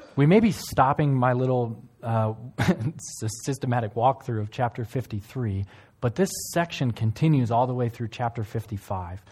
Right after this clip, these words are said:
Let me just read the way God calls you to come back. Isaiah fifty-five, one through three. "Come, everyone who thirsts, come to the waters. He who has no money, come,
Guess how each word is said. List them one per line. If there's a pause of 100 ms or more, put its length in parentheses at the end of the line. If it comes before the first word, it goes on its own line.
(240)
Let
me
just
read
the
way
God
calls
you
to
come
back. (480)
Isaiah
fifty-five,
one
through
three. (640)
"Come, (1400)
everyone
who
thirsts, (360)
come
to
the
waters. (520)
He
who
has
no
money, (260)
come,